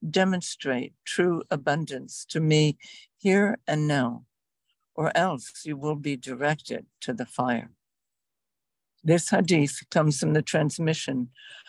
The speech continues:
of the noble companion Anas. May Allah be pleased with him. Alhamdulillah. You must demonstrate true abundance to me here and now,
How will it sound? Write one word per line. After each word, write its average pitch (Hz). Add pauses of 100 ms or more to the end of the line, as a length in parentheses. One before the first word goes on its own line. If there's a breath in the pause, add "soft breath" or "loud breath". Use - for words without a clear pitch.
(160 loud breath)
of 160
the 165
noble 165
companion 139 (140)
Anas. 131 (500)
May 139
Allah 143 (140)
be 127
pleased -
with 113
him. - (1500)
Alhamdulillah. 113 (160)
You 147
must 147
demonstrate 165 (120)
true 180
abundance 143
to 151
me 131 (420 soft breath)
here 180
and 160
now, 131